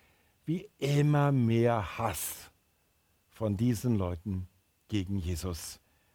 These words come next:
hochkocht. Sie waren feindlich gegen ihn. Der Hass nahm immer mehr zu. Ist übrigens interessant, mal unter diesem Aspekt gerade das Lukas-Evangelium,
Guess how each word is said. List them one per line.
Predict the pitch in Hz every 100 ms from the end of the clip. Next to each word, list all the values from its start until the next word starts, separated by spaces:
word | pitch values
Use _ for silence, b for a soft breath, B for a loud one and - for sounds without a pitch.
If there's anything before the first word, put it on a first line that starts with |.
| _ _ _ _ _ _
hochkocht. | - 139 - - 78 - - - _ _ _ _ _ _ _ _ _ _ _ _ _ _ _ _ _
Sie | - 127
waren | 147 143
feindlich | 135 147 127 98 87 -
gegen | 87 82
ihn. | 76 76 - _ _ _ -
Der | 127
Hass | 180 202
nahm | 180 180 180
immer | 170 196 185
mehr | 165 151
zu. | - 127 87 _ _ _ _ _ _ _
Ist | -
übrigens | 151 151 131 -
interessant, | - 135 - 135 185 180 127
mal | 123 117
unter | 120 120 127
diesem | 127 147 131
Aspekt | 117 - 135 123
gerade | - 127 143 135
das | 117 -
Lukas-Evangelium, | 147 117 104 107 92 107 104 113 110 110 113